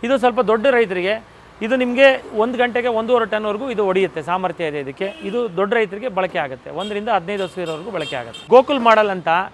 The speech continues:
ಇದು ತುಂಬ ಹಳೆ ಮಾಡೆಲ್ಲು, ಮತ್ತೆ ಇದು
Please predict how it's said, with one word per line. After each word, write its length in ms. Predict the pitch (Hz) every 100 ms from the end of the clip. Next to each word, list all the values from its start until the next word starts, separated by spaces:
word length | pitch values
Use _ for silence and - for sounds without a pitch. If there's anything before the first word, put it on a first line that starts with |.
| -
ಇದು 460 | 175 220 226 220 185 -
ತುಂಬ 200 | 214 240
ಹಳೆ 220 | 247 208
ಮಾಡೆಲ್ಲು, 420 | 233 226 208 214 233
ಮತ್ತೆ 300 | 208 220 208
ಇದು 520 | 196 220 196 180